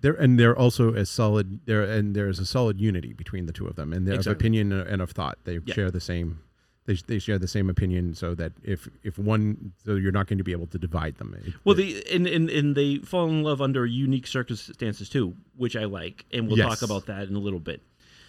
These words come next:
Speaker 2: Um, so we've got the establishing quartet. They go to meet the guy from the C I A.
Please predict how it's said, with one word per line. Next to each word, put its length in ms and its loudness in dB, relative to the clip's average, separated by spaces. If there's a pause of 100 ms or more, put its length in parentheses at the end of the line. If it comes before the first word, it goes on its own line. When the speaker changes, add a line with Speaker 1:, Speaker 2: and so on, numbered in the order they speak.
(160)
Speaker 2:
Um, 560 -2 (840)
so 260 0 (100)
we've 200 -4
got 140 -2
the 80 -4
establishing 600 -2
quartet. 520 -6 (360)
They 120 -4
go 260 0
to 80 0
meet 280 -6
the 80 -6
guy 300 -2
from 240 -2
the 60 0
C 240 -2
I 80 0
A. 240 -6